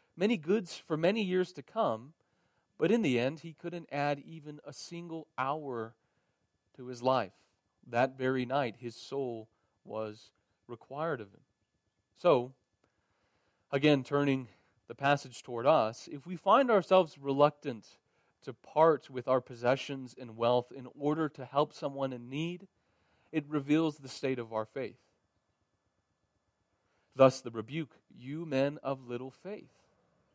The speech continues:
It betrays the fact that our hope is in this age rather than the next, and that we place our value in earthly treasure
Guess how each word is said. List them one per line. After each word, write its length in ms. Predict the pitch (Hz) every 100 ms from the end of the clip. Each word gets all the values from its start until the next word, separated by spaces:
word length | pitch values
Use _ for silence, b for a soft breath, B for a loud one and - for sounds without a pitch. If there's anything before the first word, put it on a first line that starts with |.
| _
It 160 | 156 156
betrays 500 | 156 - 196 233 190
the 120 | 190
fact 340 | - 175 180
that 140 | 160 151
our 120 | 170
hope 280 | 147 156 151
is 180 | 147 156
in 180 | 165
this 240 | 151 202 -
age 320 | 139 139 135
rather 560 | 123 127 143 151 156 151 b b -
than 240 | 135 139
the 120 | 135
next, 440 | 139 156 - _ 123
and 100 | 127
that 160 | 127
we 160 | 135 143
place 460 | - 139 131 127 -
our 180 | 127 127
value 540 | 123 123 123 117 110 - _ _ _
in 180 | 131 123
earthly 500 | 123 127 - 127 117
treasure 600 | - 117 110 110 110